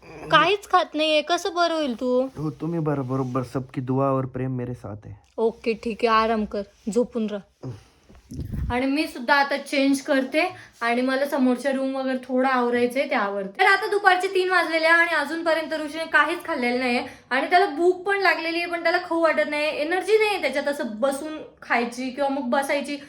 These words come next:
Speaker 1: एनर्जीच राहिलेली नाही, खूप वीक होऊन गेलेला आहे, खूप जास्त ताप पण आलेला आहे. त्याला मी बोलले, "चल दवाखान्यात जाऊ," पण तो दवाखान्यात यायला सुद्धा नाही म्हणतोय. आणि आता सध्याला गाडी पण नाही आहे घरी, तर बघूयात संध्याकाळपर्यंत जर ठीक वाटलं तर ठीक, नाहीतर मग दवाखान्यात न्यावंच लागणार आहे.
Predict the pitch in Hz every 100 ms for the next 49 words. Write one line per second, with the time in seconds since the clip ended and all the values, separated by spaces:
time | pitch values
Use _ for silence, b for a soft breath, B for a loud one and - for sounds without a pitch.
0 | B B 277 311 339 349 339 339 285 277
1 | 277 285 277 294 294 285 285 285 240 233
2 | 233 247 247 269 208 254 262 - 240 233
3 | 277 269 262 262 269 262 277 247 277 277
4 | 294 B B - 330 311 302 311 285 277
5 | 247 269 285 285 277 302 330 370 330 320
6 | 285 320 320 233 285 294 311 254 240 294
7 | 339 B B B 240 269 294 - 285 330
8 | 330 320 233 302 294 285 269 262 269 294
9 | 302 285 262 269 247 240 233 214 240 254
10 | 262 285 240 247 254 247 247 240 240 269
11 | 277 269 254 240 226 233 247 311 294 -
12 | 294 285 320 330 330 294 311 311 277 277
13 | 262 262 269 269 226 226 196 190 - _